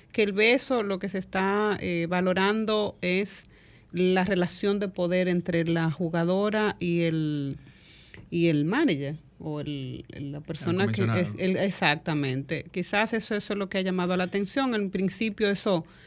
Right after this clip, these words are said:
Speaker 1: ha deslucido mucho un, un acto tan esperado y era que ganaran por primera vez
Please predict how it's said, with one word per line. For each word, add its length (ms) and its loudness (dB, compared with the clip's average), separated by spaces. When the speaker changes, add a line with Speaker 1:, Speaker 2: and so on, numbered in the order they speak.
Speaker 1:
ha 120 2
deslucido 920 2
mucho 800 0
un, 880 0
un 180 2
acto 260 0
tan 240 0
esperado 580 -2
y 100 0
era 180 0
que 180 -4
ganaran 600 0
por 160 -6
primera 420 -2
vez 500 -4